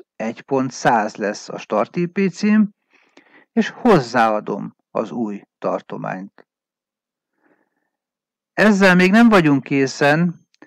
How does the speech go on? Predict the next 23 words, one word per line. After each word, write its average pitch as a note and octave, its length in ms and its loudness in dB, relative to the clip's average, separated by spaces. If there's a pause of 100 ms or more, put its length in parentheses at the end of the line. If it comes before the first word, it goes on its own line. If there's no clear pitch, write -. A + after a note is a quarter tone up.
(340)
hiszen D#3+ 680 0
a D#3 100 0
routeren D#3 760 2
szükséges D3 1000 0
az C#3+ 160 -6
úgynevezett D#3+ 720 2
I F#3+ 240 2
P - 140 -6 (200)
helper C3 760 0
parancsnak A#2+ 600 -2
a G#2 80 -6
kiadása, C#3 880 0 (720)
I G3 260 2
P G3+ 120 -6 (200)
helper C3+ 680 -2
address E3+ 480 2 (420)
százkilencvenkettő C#3 1300 0
száz C#3 360 0
hatvannyolc B2 920 -4 (140)
kettő A2+ 460 -4
pont G2+ 280 -10
kettő, D3+ 680 0 (540)
vagyis F3 540 0